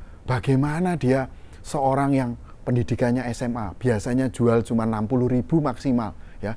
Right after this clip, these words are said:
ikut saya, jualnya ratusan juta kala itu, ya, ada juga yang M M-an, ya, harus tahu dengan notaris, P P J B, akte jual beli, nggak ngerti dia. Dia juga fleksibel meningkatkan dirinya, belajar lagi S satu.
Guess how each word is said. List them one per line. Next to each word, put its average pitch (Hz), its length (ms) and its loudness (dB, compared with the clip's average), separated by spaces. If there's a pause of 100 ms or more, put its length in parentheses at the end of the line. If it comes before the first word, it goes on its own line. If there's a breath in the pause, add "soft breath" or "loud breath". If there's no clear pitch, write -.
(120)
ikut 147 320 4
saya, 120 320 4 (240 loud breath)
jualnya 117 560 6 (240 loud breath)
ratusan 123 480 -2
juta 120 320 2
kala 104 240 2
itu, 104 400 -2
ya, 107 160 -4
ada 123 200 0
juga 123 280 2
yang 110 320 -2
M 101 200 -4
M-an, 101 360 -2 (200)
ya, 117 120 -4 (320 loud breath)
harus 120 320 2 (320 loud breath)
tahu 127 320 2
dengan 117 240 0
notaris, 131 480 0
P 147 240 0
P 156 160 2
J 127 160 -2
B, 147 400 8
akte 151 320 0
jual 127 240 6
beli, 151 160 0
nggak 170 240 -2
ngerti - 320 -2
dia. 180 240 -2 (240 loud breath)
Dia 143 160 4
juga - 240 4
fleksibel 156 560 6
meningkatkan 135 480 4
dirinya, 113 400 4
belajar 127 320 4
lagi 123 400 0 (160)
S 110 240 -6
satu. 117 240 -6